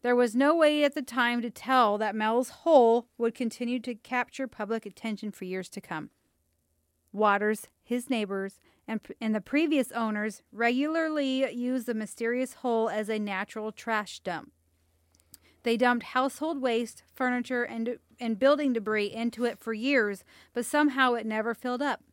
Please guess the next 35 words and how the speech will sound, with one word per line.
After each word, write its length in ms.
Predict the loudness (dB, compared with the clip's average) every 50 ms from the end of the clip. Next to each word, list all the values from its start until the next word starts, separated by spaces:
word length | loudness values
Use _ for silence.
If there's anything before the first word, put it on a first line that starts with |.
| _ _ _ _ _ _ _ _ _ _ _ _ _ _ _ _ _ _ _ _ _ -12 -8
Eventually, 800 | -6 -2 2 4 4 4 2 0 -4 -2 0 2 2 0 0 -2
Waters 580 | -4 -2 2 4 4 4 4 2 0 0 -2
grew 220 | -4 -4 -4 -4 -4
curious 680 | -6 -6 -4 -2 0 0 0 0 0 0 -2 -4 -6 -6
as 220 | -6 -6 -6 -6
to 100 | -6 -4
the 120 | -4 -4 -4
hole's 380 | -4 -4 -4 -4 -4 -6 -8
depth. 380 | -6 -4 -4 -4 -6 -10 _ _ _ _ _ _ _ _ _ _ _ _ _ _ _ _ _ -4
On 160 | 0 0 2
his 200 | 2 0 -2 -2
first 380 | -2 2 2 2 2 2 -2 -4
call 240 | 2 4 6 6 6
to 80 | 4
the 120 | 2 0 2
radio 420 | 2 2 2 2 0 0 0 -2
show, 460 | -4 -4 -4 -4 -2 -2 -4 -6 -8 _ _ _ _ _
he 200 | -6 -4 -2 0
described 580 | 0 -2 -4 -2 0 4 6 6 6 6 4
an 100 | 2 0
attempt 600 | 0 -2 -2 -4 -4 -2 0 0 0 0 -2 -8 -12 -8
to 100 | -8 -8
test 340 | -6 -4 -4 -4 -4 -4 -6
the 60 | -8
depth 360 | -4 0 2 2 2 0 _ _ _ _ _ _ _ _ _ _ -12
of 100 | -6 0
the 120 | 0 0
hole 280 | 2 2 2 2 2 2
using 340 | 2 0 -2 -2 -2 -4 -4
a 120 | -4 -4
large 340 | -2 0 0 0 0 0 -2
amount 400 | -4 -4 -2 -2 -2 -2 -4 -4
of 140 | -6 -6 -4
fishing 360 | -2 -4 -4 -2 -4 -6 -6
line, 340 | -6 -6 -8 -8 -10 -12